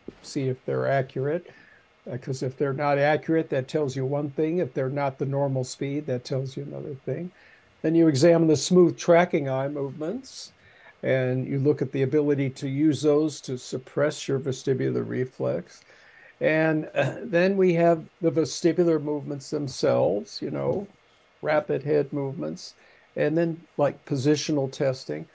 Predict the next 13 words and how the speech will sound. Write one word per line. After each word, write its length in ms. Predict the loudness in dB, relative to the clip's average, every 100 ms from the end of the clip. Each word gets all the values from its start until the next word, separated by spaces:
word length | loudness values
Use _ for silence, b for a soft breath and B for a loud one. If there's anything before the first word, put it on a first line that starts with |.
| b b b 0
So, 340 | 6 6 6
uh, 320 | 4 4 2 -2
y-, 340 | -8 -4 0
you 140 | 4 6
don't 280 | 4 4
need 280 | 2 2 2
much, 460 | 0 0 -4 -12 -6
much 280 | -4 -4 -6
stuff. 400 | 0 2 2 0
You 60 | 2
gotta 260 | 4 4 6
have 240 | 6 4
a, 120 | 0